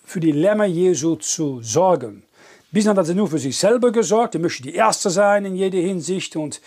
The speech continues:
er wurde die Letzte, weil er musste sich hier dreimal bekehren, im Sinne, dass er seine Jüngerschaft zurückbekommen sollte, weil er den Herrn dreimal verleugnet hat. Äh, er musste hier lernen,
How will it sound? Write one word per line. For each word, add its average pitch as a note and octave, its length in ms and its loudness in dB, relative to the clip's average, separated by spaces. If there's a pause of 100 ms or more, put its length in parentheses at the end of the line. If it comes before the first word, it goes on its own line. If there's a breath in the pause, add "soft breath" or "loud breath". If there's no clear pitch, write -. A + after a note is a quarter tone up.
(320 loud breath)
er C#3+ 100 -8
wurde D#3 160 2
die C3 60 -2
Letzte, F#3 400 2
weil F3 80 4
er E3 60 4
musste D#3+ 280 -2
sich C#3+ 200 -4
hier C#3+ 160 0
dreimal F3 640 0 (1080 soft breath)
bekehren, G#3+ 920 0
im G3 200 -6
Sinne, F#3+ 220 -2
dass E3 240 0
er D#3+ 140 0
seine C#3+ 200 -2
Jüngerschaft F#3+ 520 -2
zurückbekommen F3+ 800 -2
sollte, E3 360 2
weil D3+ 140 2
er D3+ 60 -2
den D3 140 -2
Herrn D3+ 200 -2
dreimal D#3+ 360 2
verleugnet F3 440 0
hat. G3 280 0 (1040 soft breath)
Äh, F3 320 4 (1040)
er A3 80 4
musste G#3+ 300 2
hier G#3 120 4
lernen, G3+ 460 2